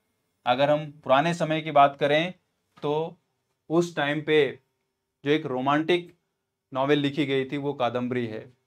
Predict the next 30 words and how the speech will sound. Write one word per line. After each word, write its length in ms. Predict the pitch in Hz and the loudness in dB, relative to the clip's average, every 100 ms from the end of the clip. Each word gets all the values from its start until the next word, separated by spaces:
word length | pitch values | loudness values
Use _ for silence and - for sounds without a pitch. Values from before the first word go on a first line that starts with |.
| 135 | 2
राइट? 300 | 160 196 - _ - | 2 2 -10 _ 0
और 340 | 127 135 - | 2 2 -2
इसको 320 | 147 - 175 160 | -14 -6 -2 0
लिखा 420 | 143 139 196 185 | 0 6 8 8
है 420 | 151 151 185 - _ _ _ 117 | 8 8 6 0 _ _ _ -12
बाण 440 | 117 147 156 170 | 8 12 12 12
भट्ट 340 | 143 135 127 127 | 10 0 -4 -2
ने। 340 | 120 110 104 _ - | -2 -4 -10 _ -16
किसने 280 | 120 147 | -8 -2
लिखा 260 | 143 147 151 | 0 8 10
है? 320 | 147 113 - _ - | 10 8 0 _ 2
बाण 260 | 123 139 147 | 6 6 6
भट्ट 220 | 120 120 | 0 -2
ने। 380 | 123 123 107 - _ - | 0 0 -2 -10 _ -6
तो 60 | 127 | -4
यहाँ 280 | 117 123 127 | 2 2 4
पे 340 | 135 143 143 _ 127 | 4 4 -2 _ -8
रोहित 400 | 123 123 147 143 | -4 0 0 2
मौर्य, 480 | 135 135 143 165 175 _ _ _ _ _ _ _ _ _ _ _ _ _ _ _ _ _ _ _ _ _ - | 4 8 10 8 6 _ _ _ _ _ _ _ _ _ _ _ _ _ _ _ _ _ _ _ _ _ -14
ओके, 260 | 117 117 117 | -12 -10 -10
thank 220 | 113 113 | -8 -10
you 120 | 120 | -10
सर। 240 | 120 120 _ _ _ _ _ _ _ _ _ _ _ - | -10 -12 _ _ _ _ _ _ _ _ _ _ _ -14
अ, 80 | |
प्रकाश 320 | 120 123 127 127 | -6 2 4 4
झा 80 | |
बोल 220 | 127 131 127 | 2 2 2
रहे 100 | 131 | 0
हैं 80 | |
बी, 280 | 127 156 185 | 2 2 0